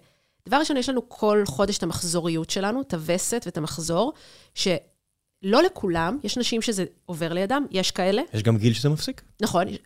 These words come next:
Speaker 1: אבל אז קורים מלא דברים אחרים, שהם,
Speaker 2: נכון.
Speaker 1: אה, גם מאוד מאוד מטלטלים.
Speaker 2: נכון.
Speaker 1: אבל יש נשים שבכלל שינויים הורמונליים עוברים לידם, חשוב לציין את זה, זה,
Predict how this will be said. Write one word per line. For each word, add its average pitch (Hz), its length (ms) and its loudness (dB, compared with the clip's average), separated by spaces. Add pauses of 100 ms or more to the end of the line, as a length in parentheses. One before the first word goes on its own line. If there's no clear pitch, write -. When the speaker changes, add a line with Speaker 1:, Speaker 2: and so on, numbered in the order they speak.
(100)
Speaker 1:
אבל 196 200 0
אז 202 140 6
קורים 202 240 0
מלא 208 200 6
דברים 202 300 2
אחרים, 190 420 2
שהם, 160 220 0
Speaker 2:
נכון. 160 140 -2
Speaker 1:
אה, 160 240 -4
גם 202 220 2
מאוד 190 220 4
מאוד 190 140 2
מטלטלים. 180 560 0 (320)
Speaker 2:
נכון. - 160 -2
Speaker 1:
אבל 240 80 8
יש - 120 2
נשים 349 200 4
שבכלל 277 280 2
שינויים 240 280 2
הורמונליים 226 380 2
עוברים 190 260 -2
לידם, 240 180 0
חשוב 226 180 -4
לציין 226 260 0
את 233 60 0
זה, 214 80 -2
זה, 175 120 -2